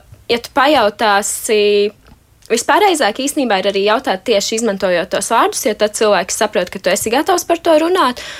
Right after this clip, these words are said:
Tā tad jautāt, ā, vai tev ir pašnāvnieciskas domas, vai tu esi apsvērs pašnāvību un tā, jo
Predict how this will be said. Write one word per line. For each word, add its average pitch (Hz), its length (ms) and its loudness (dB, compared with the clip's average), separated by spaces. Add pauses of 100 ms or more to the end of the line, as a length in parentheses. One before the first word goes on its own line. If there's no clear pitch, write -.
(120)
Tā 208 180 0
tad 214 160 0
jautāt, 214 640 0
ā, 202 240 2
vai 202 140 2
tev 208 200 -2
ir 208 60 -12
pašnāvnieciskas 180 880 -4
domas, 262 400 2
vai 180 120 -2
tu 180 120 -6
esi 175 160 -4
apsvērs 170 440 -4
pašnāvību 208 880 0
un 180 140 -6
tā, 254 260 0 (500)
jo 220 320 0